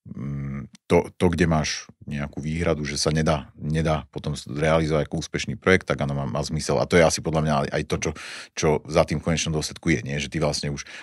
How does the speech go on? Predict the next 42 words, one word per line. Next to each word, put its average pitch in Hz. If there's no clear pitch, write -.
aj -
na 76
základe 78
tej 73
tvojej 80
skúsenosti 76
dlhoročne 73
ty 78
vieš 73
identifikovať, 78
že -
OK, -
že -
toto -
je 65
jednoducho 65
vec, 64
ktorá -
dlho 85
sa 78
to -
bude 71
ťahať 82
a 69
potom -
nič 78
z -
toho, 73
hej, 85
že -
keď 78
to -
tak, 73
keď 80
to -
tak, 73
e, 73
zjednodušene 82
poviem. 95
A, 76
no 80
a, 80